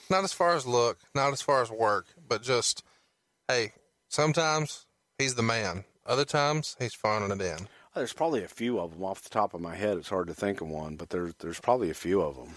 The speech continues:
Speaker 1: Let's talk about Bobby Roode. You mentioned him there. He's,
Speaker 2: Champ.
Speaker 1: he's now with, um, N X T. A lot of people are really high on him. I've heard for a long time people say that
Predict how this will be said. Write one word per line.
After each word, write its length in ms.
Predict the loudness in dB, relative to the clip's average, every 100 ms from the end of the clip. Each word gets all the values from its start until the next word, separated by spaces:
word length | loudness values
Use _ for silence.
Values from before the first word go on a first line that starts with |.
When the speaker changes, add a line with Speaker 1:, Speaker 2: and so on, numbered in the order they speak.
| -18 -2
Speaker 1:
Let's 120 | 0
talk 140 | 2 2
about 220 | 0 2
Bobby 260 | 2 2
Roode. 300 | 0 0 -2
You 100 | -2
mentioned 340 | 0 0 0 0
him 120 | 2
there. 380 | 2 4 2 0 -4
He's, 80 | 0
Speaker 2:
Champ. 260 | 2 2 -2 -12 -6
Speaker 1:
he's 260 | -4 0
now 460 | 0 2 2 4 2
with, 360 | 2 -2 -2 0
um, 500 | 2 2 2 0 -6 _ -20 _ _ _
N 140 | 0 2
X 220 | 0 -2
T. 420 | -2 -2 -2 -4 0
A 40 |
lot 240 | 2 2 2
of 100 | -2
people 520 | -6 0 2 2 0
are 120 | -2 0
really 260 | 2 2
high 240 | 2 2 2
on 100 | 2
him. 400 | 0 2 0 0
I've 160 | -2 2
heard 200 | 0 2
for 120 | 2
a 40 | 4
long 220 | 2 0
time 280 | 0 -2 -2
people 260 | -6 -6
say 300 | -2 0 2
that 180 | 0 -2